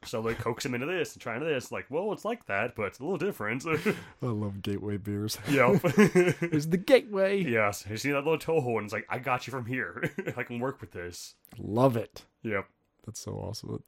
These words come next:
Speaker 2: I wouldn't have never thought of Shock Top doing that, but I get, makes sense. I mean, when they, if you ever ordered one, they give you the orange.
Speaker 1: Mm-hmm.
Speaker 2: Did they give you orange
Speaker 1: Yes.
Speaker 2: slices with that one?
Speaker 1: Yeah.
Speaker 2: Yeah. Here you
Speaker 1: Like,
Speaker 2: go.
Speaker 1: at least the fine sauce in most of the places. Yeah. It's, so it's like a fun little fruit thing, and, uh, it just helps.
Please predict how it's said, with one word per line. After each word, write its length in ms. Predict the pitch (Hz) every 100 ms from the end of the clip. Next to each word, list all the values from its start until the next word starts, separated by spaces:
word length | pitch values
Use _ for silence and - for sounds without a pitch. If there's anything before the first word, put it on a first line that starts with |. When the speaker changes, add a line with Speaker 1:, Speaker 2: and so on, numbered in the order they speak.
| -
Speaker 2:
I 100 | 131
wouldn't 180 | 147 113
have 80 | 107
never 180 | 117 107
thought 240 | 101 117 101
of 80 |
Shock 260 | - 117 113
Top 220 | 104 104
doing 220 | 107 123 98
that, 180 | 95
but 160 | 95 104
I 80 | 107
get, 180 | 117 123
makes 220 | 135 -
sense. 380 | 127 131 - - - - -
I 40 | 151
mean, 60 |
when 80 | 170
they, 140 | 165 151 -
if 140 | 135
you 80 | 139
ever 140 | 147 120
ordered 220 | 127 131
one, 240 | 135 131 -
they 100 | 110
give 140 | 113
you 60 | 107
the 60 |
orange. 280 | 98 104 185
Speaker 1:
Mm-hmm. 80 | 127
Speaker 2:
Did 100 | 147
they 80 | 202
give 100 | 202
you 100 | 180
orange 200 | 165 160
Speaker 1:
Yes. 180 | 185 156
Speaker 2:
slices 100 | 156
with 80 | 156
that 140 | 160
one? 100 | 143
Speaker 1:
Yeah. 100 | 143
Speaker 2:
Yeah. 160 | 117 87
Here 180 | 101 117 131
you 300 | 185 226 202
Speaker 1:
Like, 160 | 131 190
Speaker 2:
go. 60 |
Speaker 1:
at 60 | 202
least 180 | 135 113
the 60 |
fine 240 | 110 110 87
sauce 280 | 107 92 101
in 120 | 92
most 200 | 98 110
of 60 |
the 40 | 95
places. 320 | 98 - 98
Yeah. 220 | 110 101 104
It's, 180 | 143 147
so 100 | 156
it's 120 | 185 185
like 120 | 175
a 40 |
fun 180 | - 175
little 160 | 170 160
fruit 240 | 165 170
thing, 300 | 147 151 143
and, 220 | 101 98 - _ _ _ 95
uh, 60 |
it 100 | 98
just 120 | 101
helps. 320 | 120 107 -